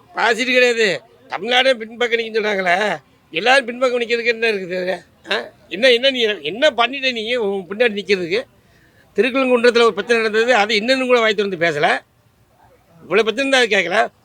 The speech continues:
ஓம் படத்துக்கே நீ வாய் திறந்து பதிலே பேசல. நீ ஓம் படத்துக்கு துணியை துணிஞ்சு எதுவும் பேச முடியல. ஆ? நீ எடுத்து துணிஞ்சு பண்ண, பண்ண, பண்ண என்னத்தை பண்ண, பண்ண போறாரு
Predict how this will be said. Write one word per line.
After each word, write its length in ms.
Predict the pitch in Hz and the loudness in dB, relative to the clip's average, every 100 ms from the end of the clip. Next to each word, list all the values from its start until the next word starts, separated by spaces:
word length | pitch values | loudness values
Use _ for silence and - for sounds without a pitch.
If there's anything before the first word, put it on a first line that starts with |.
| _ | _
ஓம் 380 | 113 196 277 277 | -2 2 4 4
படத்துக்கே 420 | 269 262 269 277 | 0 0 -2 -2
நீ 100 | 262 | -2
வாய் 260 | 226 220 233 | -2 0 0
திறந்து 280 | 226 226 | 0 -2
பதிலே 300 | 185 208 233 | -2 0 0
பேசல. 340 | 233 190 151 160 240 - _ - - - - - - - | 2 0 -2 0 0 -2 _ -20 -20 -20 -20 -20 -20 -12
நீ 220 | 160 233 | -2 0
ஓம் 300 | 233 247 277 | 4 4 4
படத்துக்கு 360 | 285 285 269 254 | 2 0 -10 -10
துணியை 200 | 269 277 | -8 -6
துணிஞ்சு 320 | 214 285 269 | -8 -8 -6
எதுவும் 180 | 254 233 | -4 -4
பேச 140 | 214 | -4
முடியல. 380 | 208 185 165 190 247 - - _ - _ 180 | -4 -6 0 0 0 -4 -20 _ -20 _ -4
ஆ? 80 | 220 - - _ - | -2 -4 -14 _ -6
நீ 100 | 196 | 2
எடுத்து 280 | 240 285 285 | 2 0 -8
துணிஞ்சு 280 | 269 294 294 | -8 -6 -4
பண்ண, 260 | 254 254 254 | -2 0 0
பண்ண, 220 | 233 240 | -2 -2
பண்ண 160 | 233 240 | 0 0
என்னத்தை 320 | 226 247 226 | 0 -2 -2
பண்ண, 200 | 202 202 | -2 -2
பண்ண 220 | 208 208 | 0 0
போறாரு 280 | 180 185 170 | 0 0 -2